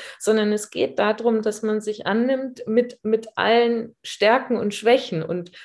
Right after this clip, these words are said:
einfach auch weiß, dass man in vielerlei Hinsicht nicht, ähm, b-, besonders gut ist, also dass man einfach Schwächen hat, ja, dass man ma-, in manchen Dingen auch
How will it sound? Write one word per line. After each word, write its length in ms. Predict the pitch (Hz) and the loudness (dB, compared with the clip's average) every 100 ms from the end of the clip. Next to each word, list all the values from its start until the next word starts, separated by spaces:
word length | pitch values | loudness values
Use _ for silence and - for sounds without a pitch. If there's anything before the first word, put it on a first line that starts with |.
| - | -4
einfach 320 | 202 208 208 | 0 0 0
auch 300 | - 180 - - _ | 2 2 2 -16 _
weiß, 540 | - 160 180 254 277 | 0 4 6 4 2
dass 180 | 214 208 | -8 -6
man 320 | 190 190 196 190 | -4 -2 -4 -4
in 100 | 175 | -8
vielerlei 540 | 175 240 240 208 190 | -2 4 6 6 4
Hinsicht 480 | 196 202 190 175 - | 2 -2 -4 -10 -2
nicht, 400 | 240 359 - - - - - _ | 4 4 2 -8 -16 -20 -20 _
ähm, 840 | 220 214 196 185 180 185 180 - _ _ _ - - | 6 8 6 4 2 -4 -8 -12 _ _ _ -20 -20
b-, 160 | - 214 - | -14 -14 0
besonders 540 | 220 214 196 180 175 | 2 4 2 2 -2
gut 240 | - 214 - | 0 0 2
ist, 240 | 180 175 | 0 0
also 160 | 180 190 | -2 -2
dass 220 | 196 196 | -4 -2
man 120 | 196 | -2
einfach 260 | 190 190 196 | -2 -6 -8
Schwächen 540 | - 226 294 262 175 | 0 2 2 -2 -4
hat, 220 | 175 - | -8 -6
ja, 160 | 185 214 | -2 0
dass 220 | 220 - | -2 -2
man 180 | 214 214 - - - | 0 0 -6 -20 -2
ma-, 140 | 202 | 2
in 180 | 196 214 | 4 4
manchen 380 | 190 185 - 220 | 4 0 -2 -2
Dingen 280 | 202 196 196 | -2 0 -2
auch 200 | - 185 | -2 -4